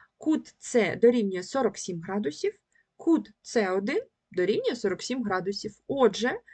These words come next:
у нас виходить, що кут С дорівнює куту С один, так як вони мають однакову градусну міру. І виходить, що в пункті В у нас є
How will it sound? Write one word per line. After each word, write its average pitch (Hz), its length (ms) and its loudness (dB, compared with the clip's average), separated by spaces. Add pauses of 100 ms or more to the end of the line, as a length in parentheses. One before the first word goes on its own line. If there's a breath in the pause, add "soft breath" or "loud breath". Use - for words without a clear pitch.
(180 loud breath)
у 233 40 -2
нас 240 280 2
виходить, 220 500 2
що 214 200 2
кут - 420 -4 (160)
С 196 520 -2 (400)
дорівнює 190 760 0 (300)
куту 214 640 -4 (300)
С 370 240 0
один, 196 460 -2 (200)
так 254 240 -2
як 247 140 -4
вони 247 280 2
мають 247 400 -2
однакову 247 520 -2
градусну 214 520 -4
міру. 165 280 -8 (540 loud breath)
І 285 140 0
виходить, 262 460 0
що 262 140 -4
в 247 40 -8
пункті 277 440 -6
В 190 320 -2 (200)
у 247 100 -4
нас 247 440 0
є 226 360 2